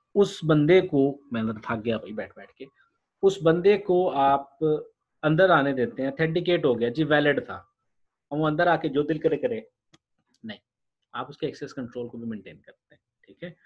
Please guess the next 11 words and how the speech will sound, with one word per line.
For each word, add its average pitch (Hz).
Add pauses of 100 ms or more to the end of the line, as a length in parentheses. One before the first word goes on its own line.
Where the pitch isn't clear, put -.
(580)
तो -
excess 190
control 165
जो 156
है 151
वो 151
चार 117
किस्म 104
के 104
होते 98
हैं, 110